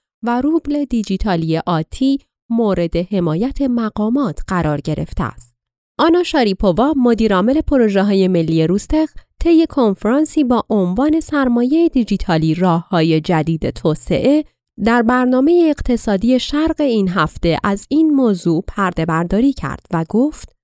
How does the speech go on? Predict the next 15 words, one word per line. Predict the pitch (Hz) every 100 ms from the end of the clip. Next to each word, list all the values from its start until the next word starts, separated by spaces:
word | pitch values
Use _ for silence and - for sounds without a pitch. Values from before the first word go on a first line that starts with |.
| _ _
«این | 339 370
شرکت | - 339 311 302 294 -
در | 240 220
حال | - 320 311
بررسی | 247 214 180 180 - 311 330
عملی | 240 233 196 180
بودن | 185 262
دارایی‌های | 320 269 226 202 185 214 320 320
دیجیتال | 247 180 170 175 160
به | 175 -
عنوان | 247 247 320 330
ابزاری | 240 208 - 277 311
برای | 285 233 233 254
پرداخت | - 226 175 175 294 311 - 311 254
واردات | 254 208 175 165 156